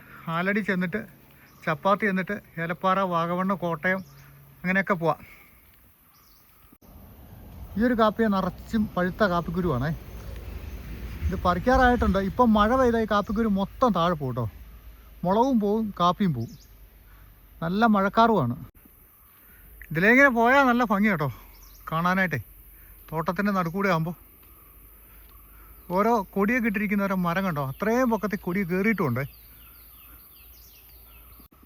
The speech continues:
നമുക്ക് പോകേണ്ടത് ഇവിടുന്ന് ഇടത്തോട്ട് മേരികുളത്തിനാണേ. നമുക്ക് ആ വഴിക്ക് പോവാം. ഞാൻ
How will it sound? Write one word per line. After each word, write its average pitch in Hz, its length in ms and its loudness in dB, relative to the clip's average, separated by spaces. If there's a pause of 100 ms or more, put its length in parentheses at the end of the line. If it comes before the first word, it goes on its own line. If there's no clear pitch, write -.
(800)
നമുക്ക് 208 340 2
പോകേണ്ടത് 226 460 4 (320)
ഇവിടുന്ന് 214 280 2 (360)
ഇടത്തോട്ട് 190 380 -2 (760)
മേരികുളത്തിനാണേ. 196 680 2 (1500)
നമുക്ക് 180 260 -2
ആ - 100 2
വഴിക്ക് 196 280 0
പോവാം. 131 180 -6 (2750)
ഞാൻ 185 100 0